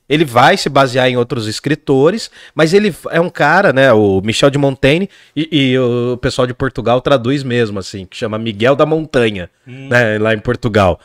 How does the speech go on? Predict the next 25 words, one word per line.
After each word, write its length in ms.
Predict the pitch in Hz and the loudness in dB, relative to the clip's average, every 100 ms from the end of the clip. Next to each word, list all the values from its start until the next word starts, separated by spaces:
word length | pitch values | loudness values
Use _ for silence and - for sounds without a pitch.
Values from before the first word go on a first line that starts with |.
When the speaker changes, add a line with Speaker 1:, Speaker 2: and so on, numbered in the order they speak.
| _ | _
Speaker 1:
Você 120 | _ | _
vai 100 | 101 | -2
comprar 320 | 113 120 123 123 | 0 0 2 4
um 80 | |
livro 180 | 123 120 | 4 0
dele 300 | 117 117 117 | 0 0 0
em 60 | 113 | -2
Portugal, 440 | 120 120 113 113 | -4 -4 -2 0
é 60 | 135 | 0
Miguel 300 | 131 117 131 | 0 0 0
da 80 | 135 | 0
Montanha, 580 | 143 139 120 101 85 - _ - - - | -4 -2 -2 -2 -6 -14 _ -20 -20 -10
ah, 100 | 113 | -6
ou 140 | 131 131 | -2 0
Miguel 340 | 147 120 135 | 0 2 2
Montanhês, 840 | 143 143 151 143 123 101 - - _ _ | 2 2 2 4 4 2 -2 -14 _ _
porque 220 | - 92 110 | -16 -6 -6
Montaigne 560 | 117 110 110 110 131 | -6 -4 -2 -2 -4
é, 260 | 156 123 113 | -4 -4 -4
vem 220 | 104 104 | -6 -8
de 80 | 113 | -6
montanha 460 | 117 123 - 107 127 | -8 -6 -4 -4 -4
em 40 | |
francês 420 | - 147 - 151 | -4 -4 0 -2
mesmo. 260 | 151 95 | 0 -2